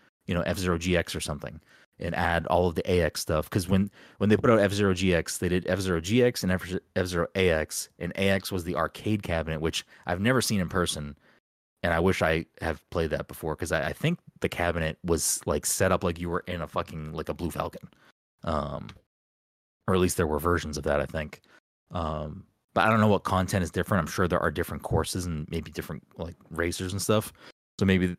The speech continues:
you know, do a, do, like, a definitive version with G X and A X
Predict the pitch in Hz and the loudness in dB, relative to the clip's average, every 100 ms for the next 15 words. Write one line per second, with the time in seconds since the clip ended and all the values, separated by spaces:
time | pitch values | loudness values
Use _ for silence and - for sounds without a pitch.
0 | - 95 82 - 98 85 80 - - 90 | -2 -2 -2 -2 2 4 4 0 -2 -2
1 | 85 76 82 107 87 82 76 82 78 82 | -2 -2 -2 -2 -2 -2 -2 -2 -4 -6
2 | 80 78 - - 85 80 - 80 85 80 | -6 -6 -6 -4 -2 -2 -4 -4 -2 -2
3 | - - | -4 -10